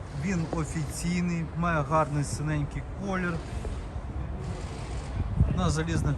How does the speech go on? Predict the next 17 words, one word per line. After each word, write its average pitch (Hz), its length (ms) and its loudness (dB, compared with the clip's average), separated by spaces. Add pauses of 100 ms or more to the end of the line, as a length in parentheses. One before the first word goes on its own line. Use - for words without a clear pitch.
колесах, 180 460 4 (960)
на 160 240 2
новій 156 480 2
зимовій 147 560 -2 (100)
гумі, 180 260 0 (400)
є 151 100 4
комплект 135 600 0
літньої. 165 520 2 (880)
Салончик 165 540 10
у - 20 0
нас, 147 140 4
подивіться, 151 540 0
стан 151 480 2
як 151 300 2
новий. 156 560 4 (4000)
Стан 135 260 4
дверних 131 320 10